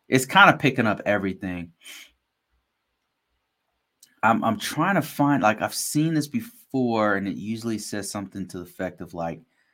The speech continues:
eligible for X, Y, and Z. S C I eligible.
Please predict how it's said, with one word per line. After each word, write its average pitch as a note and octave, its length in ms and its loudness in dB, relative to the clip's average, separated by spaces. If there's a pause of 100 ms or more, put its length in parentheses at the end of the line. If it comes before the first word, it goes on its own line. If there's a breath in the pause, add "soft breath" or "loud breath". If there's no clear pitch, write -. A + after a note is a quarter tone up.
(340)
eligible G2+ 600 -2
for F2+ 800 -6
X, - 280 -8
Y, E2+ 220 -6
and D#3 120 -12
Z. D#3 380 -10 (260)
S G2 220 -6
C G2+ 100 -6
I F#2+ 160 0
eligible. G2 960 -6